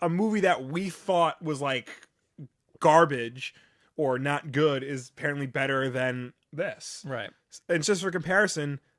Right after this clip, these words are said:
Speaker 1: uh, Superman Returns, which was considered a failure and nobody likes that movie, has a seventy-six percent positive rating on Rotten Tomatoes.
Speaker 2: That's crazy.
Speaker 1: Yeah.
Speaker 2: Another one that I walked out on saying, "That was all right."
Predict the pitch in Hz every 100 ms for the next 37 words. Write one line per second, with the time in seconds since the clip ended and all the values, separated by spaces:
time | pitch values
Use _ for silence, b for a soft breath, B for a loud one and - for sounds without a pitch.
0 | _ - 151 151 135 - 214 220 202 175
1 | 147 - 202 151 135 139 - - 160 170
2 | 147 151 - 170 143 139 - 165 180 147
3 | 131 135 131 123 _ - 131 135 151 156
4 | 135 175 - 120 120 123 131 b b 190
5 | 196 196 - - 220 226 233 226 - 214
6 | 202 - 196 185 - 190 180 - 185 185
7 | 180 175 170 175 165 143 151 151 156 160
8 | 160 151 110 92 131 - - 127 123 -
9 | 147 - _ 175 170 120 165 185 208 170
10 | 147 123 120 131 139 135 131 143 151 160
11 | 165 - 127 135 202 269 131 107